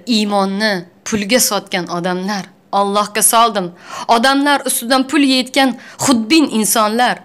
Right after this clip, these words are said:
"Allohga soldim sizni." Allohni unutgan insonlar, sizni hammasini Allohga soldim. Iymonni, vijdonni pulga sotganlar, o'zini hatto sotgan insonlar, "Allohga soldim sizni."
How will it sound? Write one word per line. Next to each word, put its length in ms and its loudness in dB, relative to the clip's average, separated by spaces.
"Allohga 520 0
soldim 460 0
sizni." 360 -6
Allohni 480 0
unutgan 540 -2
insonlar, 680 0
sizni 380 -2
hammasini 800 -4
Allohga 500 -6
soldim. 400 -8
Iymonni, 600 0
vijdonni 460 -2
pulga 420 0
sotganlar, 600 -6
o'zini 380 4
hatto 340 -2
sotgan 480 -6
insonlar, 600 -4
"Allohga 540 -4
soldim 440 -2
sizni." 280 -8